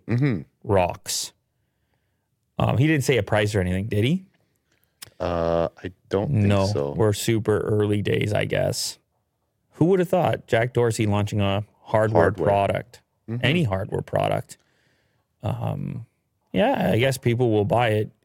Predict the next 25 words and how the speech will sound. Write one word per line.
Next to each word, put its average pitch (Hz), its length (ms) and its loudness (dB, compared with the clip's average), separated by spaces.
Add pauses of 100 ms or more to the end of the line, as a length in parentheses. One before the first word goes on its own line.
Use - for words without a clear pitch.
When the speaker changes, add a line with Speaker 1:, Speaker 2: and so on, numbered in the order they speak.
(100)
Speaker 2:
You 135 140 2
have 208 120 0
a 240 80 2
hard, 226 380 0
you 160 100 0
use 170 260 0
a 175 60 2
hardware 165 320 2
wallet? 156 340 0 (500)
Speaker 1:
Mm-hmm. 131 300 -2 (160)
Speaker 2:
Yeah. 107 300 0 (280)
Speaker 1:
What, 156 340 2
what 117 240 0
are 185 40 0
the 170 80 -2
big 131 200 0
ones 71 300 -6
right 65 120 -6
now? - 240 -18
Ledger, 113 600 0 (540)
Trezor. 95 580 0 (280)
Speaker 2:
Yes, 113 440 0
yes. 107 420 -2 (1080)
Speaker 1:
Rocky? 82 360 -4
Is 131 80 -4